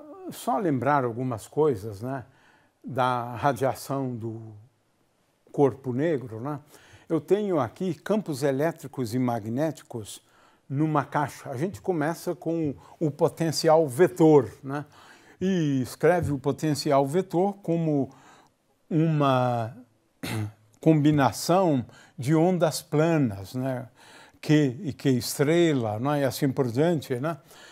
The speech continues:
E a gente impõe as condições, né, eh, de contorno, ou condições de contorno periódicas, que é melhor ainda, né? E é claro que esse A ele satisfaz a equação de ondas, né?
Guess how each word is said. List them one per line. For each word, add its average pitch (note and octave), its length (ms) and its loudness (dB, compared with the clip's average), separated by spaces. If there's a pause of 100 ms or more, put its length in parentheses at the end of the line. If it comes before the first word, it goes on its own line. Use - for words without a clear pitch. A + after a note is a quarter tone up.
(360)
E G#3+ 360 4
a C#3 120 2
gente G#3+ 260 0
impõe F3+ 580 4
as B2+ 200 0
condições, F3 1080 -2
né, D#3 180 -2 (580)
eh, B2+ 540 0
de A#2+ 100 -4
contorno, G#3+ 720 4 (280)
ou F3 440 4
condições D#3+ 460 0
de C3+ 80 -4
contorno C#3+ 420 -2
periódicas, C3+ 800 2
que - 80 -4
é C#3+ 40 6
melhor C3 460 6
ainda, B2+ 480 -4
né? D#3 180 -4 (800)
E D3 540 4
é A#2+ 100 -2
claro D3+ 440 4
que D#3+ 320 -4
esse G3+ 400 2
A D#3+ 180 8
ele C#3+ 120 0
satisfaz C3+ 640 4
a - 20 -2
equação A#2+ 460 -2
de D3+ 100 -4
ondas, F#3 680 -2
né? C#3+ 240 -6